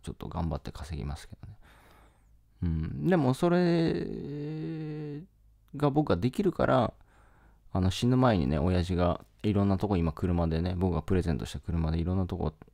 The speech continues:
なんか行ってる、思い出作りしてますけど、もしそれが僕財力なかったらね、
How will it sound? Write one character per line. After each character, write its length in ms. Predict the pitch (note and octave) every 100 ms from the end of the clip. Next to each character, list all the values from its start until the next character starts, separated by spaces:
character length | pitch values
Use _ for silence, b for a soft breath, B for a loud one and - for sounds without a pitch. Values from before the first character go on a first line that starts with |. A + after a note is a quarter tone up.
| G#2+
な 140 | F2+
ん 20 |
か 160 | - -
行 80 | C#2
っ 40 |
て 120 | -
る、 220 | D2+ A#1 - _ -
思 200 | - E2+
い 20 | E2+
出 80 |
作 180 | E2+ -
り 80 | D2+
し 80 | -
て 80 | D#2+
ま 140 | D#2
す 100 | -
け 100 | -
ど、 280 | - D#2+ - - B B -
も 100 | C#3+
し 40 |
そ 140 | - B2
れ 80 | B2
が 180 | A#2+
僕 240 | A2 A#2 G2+
財 200 | F#2+ A2
力 140 | F#2+
な 100 | -
か 80 | F2
っ 80 | -
た 100 | -
ら 80 | -
ね、 160 | -